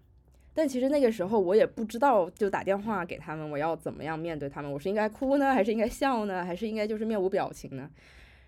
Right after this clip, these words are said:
然后打过去了之后呢，就那一瞬间很强烈，因为看见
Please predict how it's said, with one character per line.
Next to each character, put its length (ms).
然 180
后 280
打 200
过 120
去 220
了 140
之 180
后 300
呢， 280
就 420
那 80
一 120
瞬 180
间 160
很 160
强 280
烈， 140
因 80
为 80
看 340
见 280